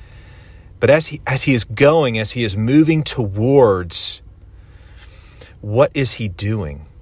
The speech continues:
We read, "Jesus went throughout all the cities and villages, teaching in their synagogues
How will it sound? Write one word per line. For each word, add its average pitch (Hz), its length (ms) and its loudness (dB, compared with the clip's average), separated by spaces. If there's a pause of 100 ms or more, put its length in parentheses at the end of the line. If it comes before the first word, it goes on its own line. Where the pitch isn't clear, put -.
(720)
We 110 140 0
read, 120 220 2
"Jesus 135 420 0
went 139 180 -2
throughout 123 340 4
all 139 240 4
the 143 100 -6
cities 143 600 -4
and 107 100 -10
villages, 123 560 -4
teaching 156 440 -4
in 123 100 -2
their 104 140 -4
synagogues 131 760 0